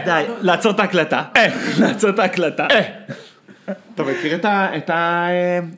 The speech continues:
Speaker 2: את הטיקטוק של האלה, של החבר'ה
Speaker 1: לא, אין לי
Speaker 2: ש-,
Speaker 1: טיקטוק.
Speaker 2: שמספרים בדיחה?
Speaker 1: כן.
Speaker 2: ואז הוא אומר, "Hey, what do you call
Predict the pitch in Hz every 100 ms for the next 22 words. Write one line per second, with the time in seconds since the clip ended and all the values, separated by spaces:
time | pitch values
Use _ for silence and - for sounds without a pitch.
0 | - 151 165 175 175 190 - 185 175 175
1 | 190 - 139 127 131 127 123 151 123 120
2 | - 147 143 117 - 117 - 143 - 131
3 | - - 151 143 127 - 147 185 196 -
4 | _ - 123 117 117 127 127 139 147 147
5 | - - _ _ _ _ _ _ _ 277
6 | 214 - - - _ _ _ - 147 208
7 | 220 214 208 226 226